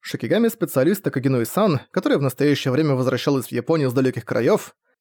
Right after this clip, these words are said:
а Наноки Йоцуги-тян в настоящее время исполняла обязанности куклы в комнате Цукихи из дома Арараги.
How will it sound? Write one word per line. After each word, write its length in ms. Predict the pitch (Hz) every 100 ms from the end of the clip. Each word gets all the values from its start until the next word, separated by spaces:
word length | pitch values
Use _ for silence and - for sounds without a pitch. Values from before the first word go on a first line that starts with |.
| _ _
а 120 | 120
Наноки 320 | 180 294 294
Йоцуги-тян 580 | 185 - 143 135 262 269
в 60 | 156
настоящее 560 | 139 143 170 - 131
время 260 | 120 247 170
исполняла 540 | - 120 139 185 131
обязанности 540 | 117 185 151 135 - -
куклы 280 | 262 214
в 80 | 147
комнате 340 | - 170 131 127
Цукихи 440 | - 262 - 147
из 140 | 131
дома 260 | 117 160 143
Арараги. 520 | 127 127 131 85 -